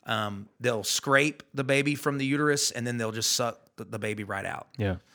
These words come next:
Speaker 1: So that's the, that's the, the way that it's done in the first trimester. The second trimester is dilation and evacuation. This is the procedure, which similar to a D N C that we just talked about.
Speaker 2: Right.
Speaker 1: Um, only at this point in the pregnancy, the baby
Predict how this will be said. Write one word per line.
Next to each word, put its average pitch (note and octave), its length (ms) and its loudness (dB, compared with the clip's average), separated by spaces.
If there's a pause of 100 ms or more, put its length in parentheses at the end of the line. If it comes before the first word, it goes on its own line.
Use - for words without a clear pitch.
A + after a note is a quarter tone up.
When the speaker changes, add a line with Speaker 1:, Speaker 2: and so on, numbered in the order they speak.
(140)
Speaker 1:
So - 140 4
that's E3+ 220 10
the, G#3 140 8
that's G#3 320 4
the, E3+ 160 2
the D#3 160 2
way D#3+ 180 6
that D3+ 120 0
it's C3+ 120 -2
done D3 200 2
in C#3 40 0
the C3 60 0
first C3+ 260 0
trimester. A2+ 460 -2
The A2+ 80 -2
second G3 300 6
trimester D3 560 0
is A#2+ 120 -2
dilation C#3 600 2
and B2 100 -4
evacuation. B2+ 800 0 (460)
This E3 240 6
is F3+ 100 4
the E3 100 8
procedure, C#3 800 4 (200)
which - 160 -2
similar A3+ 480 12
to C#3 580 6 (340)
a B2+ 80 2
D C#3 200 6
N B2 80 2
C C#3 240 2
that A#2+ 100 -2
we A2 60 -6
just A#2 200 0
talked G#2+ 200 0
about. G#2 340 -2 (160)
Speaker 2:
Right. G#2 220 -8
Speaker 1:
Um, A2 520 0 (920)
only F3+ 260 10
at C#3 160 0
this G#3+ 220 12
point D#3+ 320 2
in C#3+ 40 0
the C3 80 2
pregnancy, C3+ 680 0
the A#2 120 4
baby B2+ 640 4